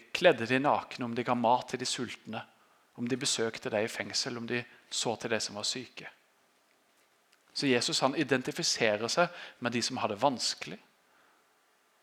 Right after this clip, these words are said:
og som har behov, og som strever. Og det er veldig fort gjort å, at det drukner i mengden. Men så handler det om å, den ene. Fordi at ingen av oss kan hjelpe alle, men alle kan hjelpe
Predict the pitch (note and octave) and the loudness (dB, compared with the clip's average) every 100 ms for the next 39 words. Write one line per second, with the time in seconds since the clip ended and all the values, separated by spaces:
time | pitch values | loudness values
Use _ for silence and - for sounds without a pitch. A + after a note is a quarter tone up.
0 | _ _ _ _ - A#2 A2+ A2 A2 B2 | _ _ _ _ -10 -4 -4 -4 -6 -14
1 | F3 - - _ _ - B2+ A2+ - G2 | -16 -18 -20 _ _ -8 -6 -4 -6 -8
2 | - - - _ _ _ - - _ _ | -10 -18 -20 _ _ _ -20 -20 _ _
3 | _ _ _ _ _ _ _ _ _ B2 | _ _ _ _ _ _ _ _ _ 6
4 | D#3 E3+ F#3+ C#3+ D3+ C#3 C#3+ A#2+ D3 C3+ | 6 8 6 4 0 -4 -4 -2 -2 -4
5 | - _ _ _ C#3 - C3+ E3+ - A#2+ | -10 _ _ _ -4 -2 -4 -6 -8 -8
6 | A2+ C#3+ D3+ A2 G#3 G#3 _ _ _ _ | -4 -2 -2 -4 -10 -16 _ _ _ _
7 | _ _ _ _ _ _ _ _ _ _ | _ _ _ _ _ _ _ _ _ _
8 | _ _ _ _ _ _ _ _ - C3 | _ _ _ _ _ _ _ _ -8 -2
9 | D3+ D#3+ B2+ B2 D3 E3 - - D3+ F3 | 2 2 0 -2 -2 -6 -8 -2 -2 0
10 | G3+ D3 A#2 G#3+ - _ _ _ - F3+ | 0 0 -2 -8 -14 _ _ _ 0 6
11 | G3 - A#3 D3+ E3 C4 - B3+ A#3+ F3 | 6 6 2 6 8 8 8 8 10 8
12 | G#3 A3+ G#3 D3 F3 C#3 - - - _ | 8 10 10 10 8 6 -4 -20 -20 _
13 | - C3 F#3+ D3+ A#2 - D#3 D3 - | -6 0 4 4 2 0 0 0 2